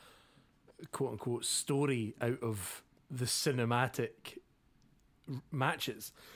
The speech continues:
So rather than have those, you know, a s-, swamp match or whatever, they'll go, "Okay, it's, you know, let's fight underground." Oh, hell, they're gonna fight underground. It's gonna be crazy. But again,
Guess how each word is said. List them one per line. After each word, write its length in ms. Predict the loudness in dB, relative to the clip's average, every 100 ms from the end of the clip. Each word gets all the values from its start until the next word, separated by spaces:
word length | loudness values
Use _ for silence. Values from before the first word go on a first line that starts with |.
| -20 -12
So 160 | -2 2
rather 360 | 4 4 2
than 180 | 2 2
have 500 | 4 6 6 2 -8 -8
those, 440 | 0 2 4 0 -2 -4
you 120 | 0
know, 220 | 0 -2 -6
a 40 | -8
s-, 160 | -8 -12 -10
swamp 480 | -6 0 2 2 0
match 340 | -4 -4 -4
or 40 | -2
whatever, 480 | -2 -2 -2 -2 -2
they'll 140 | -4
go, 240 | 0 0 0
"Okay, 360 | 0 2 0 -2 -10 -20 -20 -20 -20 _ _ _ _ _
it's, 260 | 0 0 -4 -4
you 140 | 2
know, 120 | 4 4
let's 200 | 4 4
fight 300 | 4 4 6
underground." 600 | 4 4 2 4 4 4 2
Oh, 440 | 4 4 2 -2
hell, 460 | -2 2 2 4 2
they're 140 | 0
gonna 180 | 0 -2
fight 280 | 2 0 2
underground. 520 | 0 0 2 2 2
It's 100 | -2
gonna 120 | -2
be 80 | -2
crazy. 460 | 0 0 2 -2 -4 -16 -18 -16 0
But 140 | 2
again, 600 | 4 4 4 4 0 -4